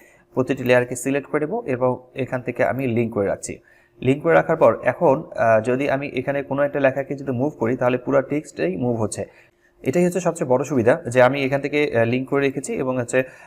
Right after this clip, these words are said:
যে আমার কোনো লেখাকে যদি আমি একবার যদি হঠাৎ করে দেখা যাচ্ছে কোথাও কোনো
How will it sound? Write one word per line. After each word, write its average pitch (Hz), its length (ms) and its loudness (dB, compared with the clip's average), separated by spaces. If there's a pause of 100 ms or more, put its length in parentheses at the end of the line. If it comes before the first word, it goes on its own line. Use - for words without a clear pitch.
(140)
যে 120 120 4
আমার 127 260 4
কোনো 131 200 0
লেখাকে 127 420 0
যদি 123 200 0
আমি 120 340 -2
একবার 127 380 0
যদি 127 140 -4
হঠাৎ 123 240 -2
করে 127 120 0
দেখা 123 180 2
যাচ্ছে 123 200 -2
কোথাও 123 260 -4
কোনো 123 300 -4